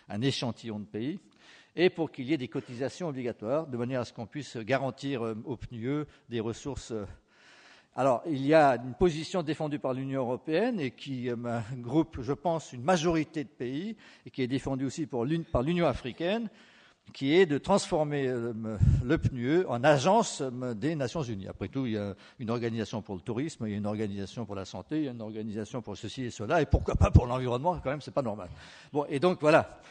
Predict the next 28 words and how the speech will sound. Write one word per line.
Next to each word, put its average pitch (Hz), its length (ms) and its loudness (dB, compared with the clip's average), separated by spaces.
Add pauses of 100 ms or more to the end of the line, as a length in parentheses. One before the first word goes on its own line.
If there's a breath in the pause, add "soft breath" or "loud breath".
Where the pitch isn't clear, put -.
(300 loud breath)
euh, 113 160 -4
il 123 180 -4
y 135 60 0
a 127 60 2
cette 120 200 -6
discussion-là 120 640 -2
qui 180 180 0
est 151 80 6
couplée 190 360 4
aussi 185 400 -2
avec 139 260 -4
le 123 100 -6
fait - 280 -4
que, 156 280 -2 (480 loud breath)
euh, 127 200 0
il 139 120 0
y 139 80 2
a 135 60 6
maintenant 143 320 0
des 117 140 -2
tas 151 140 4
de - 100 -12
conventions 170 640 4
pour 127 160 -6
l'environnement, 123 920 -4
et, 143 220 2
euh, 123 120 2
finalement, 131 640 0